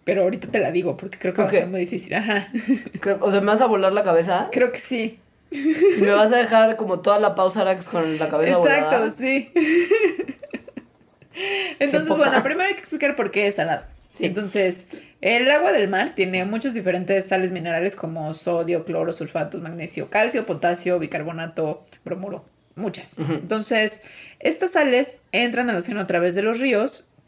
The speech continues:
Speaker 1: pasan a través de rocas, de suelo, etcétera, y van agarrando como más minerales a través de este paso. Entonces, cuando llegan al océano, la única forma en la que el agua se puede ir del océano es a través de la evaporación.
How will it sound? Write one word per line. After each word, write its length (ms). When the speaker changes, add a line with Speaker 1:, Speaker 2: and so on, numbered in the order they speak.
Speaker 1:
pasan 580
a 100
través 300
de 80
rocas, 420
de 60
suelo, 580
etcétera, 500
y 100
van 200
agarrando 360
como 180
más 220
minerales 440
a 40
través 240
de 60
este 140
paso. 280
Entonces, 440
cuando 880
llegan 340
al 140
océano, 520
la 140
única 340
forma 560
en 160
la 180
que 160
el 160
agua 520
se 160
puede 540
ir 380
del 180
océano 440
es 100
a 80
través 240
de 80
la 120
evaporación. 580